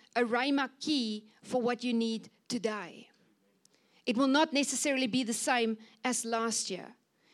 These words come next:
He wants to give fresh manna, and that's why we are in a fast. That's why we are praying. That's why we are seeking the Lord, because we want to hear his voice. We want to know, "Lord, what is the manna for now that I need?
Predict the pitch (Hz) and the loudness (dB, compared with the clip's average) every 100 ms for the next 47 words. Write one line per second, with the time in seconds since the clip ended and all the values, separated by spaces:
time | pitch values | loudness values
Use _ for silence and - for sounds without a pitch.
0 | _ - 262 285 - 262 269 - - 269 | _ 0 2 4 2 -2 -2 -4 -8 -4
1 | 294 269 247 247 240 190 170 226 262 277 | 2 2 2 0 -2 -2 -2 2 2 0
2 | 269 269 233 262 247 269 269 - 285 240 | 0 0 0 0 2 0 -4 -2 -2 -2
3 | 196 - - - 247 262 269 269 269 262 | -4 -12 -18 -10 -8 -6 -2 0 2 0
4 | 247 - 285 247 208 - - 247 254 269 | 0 -2 0 -2 -6 -10 -6 -4 0 -2
5 | 254 262 233 - 320 311 285 262 240 254 | 0 0 0 0 0 0 -2 -2 -2 0
6 | 240 190 - _ _ - _ 254 262 240 | -2 -4 -12 _ _ -20 _ -6 -4 -4
7 | 247 269 277 269 - 294 277 262 196 277 | -2 0 0 -4 -6 -6 -4 -6 -6 -2
8 | 240 208 226 254 269 269 262 262 240 285 | -2 -2 -4 -2 -2 -2 -2 -2 2 4
9 | 233 214 - - - 220 285 285 226 240 | 2 0 -10 -20 -10 0 2 2 0 0
10 | 220 233 233 220 220 _ - 226 202 202 | 0 0 -2 -4 -10 _ -6 -4 -2 -6
11 | 185 180 202 196 190 190 180 - | -8 -8 -8 -8 -6 -6 -8 -12